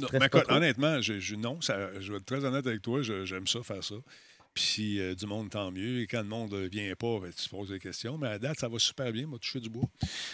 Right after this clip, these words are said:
Speaker 2: Euh, sérieusement, je, je, je, je, je dors très bien. <laughs>
Speaker 1: Puis est-ce que t'es
Speaker 2: Ça
Speaker 1: capable de,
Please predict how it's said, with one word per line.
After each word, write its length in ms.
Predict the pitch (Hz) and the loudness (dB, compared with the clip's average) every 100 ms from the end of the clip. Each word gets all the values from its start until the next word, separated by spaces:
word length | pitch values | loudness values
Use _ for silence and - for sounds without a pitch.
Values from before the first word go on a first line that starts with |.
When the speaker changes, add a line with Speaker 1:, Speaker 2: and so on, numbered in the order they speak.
| - 95 | -10 -6
Speaker 2:
Euh, 840 | 98 101 101 101 101 101 104 107 - | -2 0 0 2 2 0 -4 -6 -4
sérieusement, 560 | - 113 110 101 110 123 | -2 0 -2 -2 -6 -6
je, 300 | 110 95 87 | -6 -6 -6
je, 280 | 87 87 85 | -8 -8 -10
je, 120 | - 95 | -16 -20
je, 140 | - - _ _ _ _ _ _ _ _ | -20 -20 _ _ _ _ _ _ _ _
je 100 | - | -8
dors 220 | 101 107 92 | -4 -4 -6
très 220 | 101 87 | -8 -10
bien. 140 | 85 - _ | -14 -20 _
<laughs> 180 | _ - | _ 4
Speaker 1:
Puis 640 | - - 139 185 - 131 | 4 4 0 0 -2 6
est-ce 140 | 139 - | 6 8
que 60 | |
t'es 140 | 254 175 | 6 8
Speaker 2:
Ça 100 | 143 | 8
Speaker 1:
capable 280 | 135 180 147 | 10 10 10
de, 240 | 135 135 | 10 10